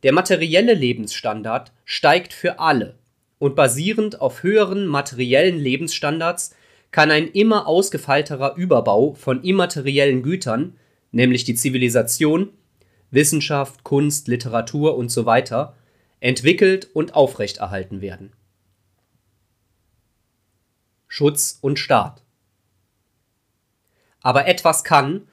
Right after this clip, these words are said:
und hat offenbar begonnen, das diese normale, von Eigeninteressen getriebene Entwicklung stört und verzerrt oder gar zu Fall bringt. Und das ist natürlich der Staat, den ich zunächst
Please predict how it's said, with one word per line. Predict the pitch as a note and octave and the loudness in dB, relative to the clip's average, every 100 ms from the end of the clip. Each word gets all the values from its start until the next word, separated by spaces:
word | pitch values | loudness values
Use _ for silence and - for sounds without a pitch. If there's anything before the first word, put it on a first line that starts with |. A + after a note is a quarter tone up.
| _ | _
und | - B2 | -10 -4
hat | D#3 - | -2 0
offenbar | D3+ - D3 C3+ C3+ | 0 0 0 2 2
begonnen, | B2+ C3+ A2 F#2+ A#2 _ _ | 2 2 2 -4 -12 _ _
das | B2 B2 | -4 -4
diese | D#3+ F3 E3+ | -4 -2 0
normale, | D#3 B2 B2+ F3+ G3+ G3 F#3+ | 2 2 2 2 2 0 -2
von | - C3+ - | -4 -6 0
Eigeninteressen | C#3 F#3 F#3+ D#3 C#3+ A#2 C3+ - D#3+ D#3 | 2 2 0 -4 -4 -2 -2 -2 -4 -4
getriebene | C#3 - D3+ D#3+ D#3+ D3+ C#3+ | -4 -6 -8 -6 -4 -2 -2
Entwicklung | A#2 C#3+ D3 D3+ C3+ | -4 -4 -2 -2 -2
stört | - C3 C#3+ F3 - | -2 0 2 2 -2
und | C#3 | -10
verzerrt | - C#3+ - C3+ D#3 - - _ - - | -6 -6 -2 0 0 -2 -12 _ -20 -4
oder | F3 G#3 F#3 | 2 4 4
gar | E3+ E3+ | 0 -2
zu | - | -6
Fall | D#3 D#3 C3+ | -4 2 4
bringt. | A2 G2+ - - _ _ _ _ _ _ _ _ | 2 -6 -18 -20 _ _ _ _ _ _ _ _
Und | - C3 | -4 0
das | A#2+ - | 0 -2
ist | B2 C#3+ | -4 -4
natürlich | C#3 D#3+ D#3 | -2 -2 -2
der | D#3+ C#3+ | 0 2
Staat, | F#3+ D3 F#2 - - | 4 2 2 -8 -4
den | B2 | -2
ich | A#2 A#2+ - _ | -2 -4 -10 _
zunächst | - A#2+ A2+ B2+ C#3 - | -6 -2 2 2 0 -4